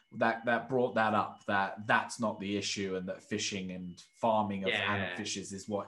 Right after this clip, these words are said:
Speaker 1: really is the issue. But, like, nonetheless, plastic
Speaker 2: It all
Speaker 1: straws, getting rid of
Speaker 2: contributes,
Speaker 1: that.
Speaker 2: yeah.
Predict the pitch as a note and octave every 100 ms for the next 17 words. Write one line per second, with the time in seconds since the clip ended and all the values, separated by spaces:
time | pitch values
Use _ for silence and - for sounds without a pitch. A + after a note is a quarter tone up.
0 | A2 A2 G#2+ G2+ F#2+ E2 - G2 F#2 -
1 | E2 E2 _ - - - C#3 B2 - -
2 | C3+ B2+ - _ _ - E3 F3+ F3+ C#3+
3 | C#3 A#2+ - - - - - D3 - C3+
4 | - D3 C#3+ C#3+ - A#2 B2 B2+ A2 G2+
5 | A2 G#2 A2+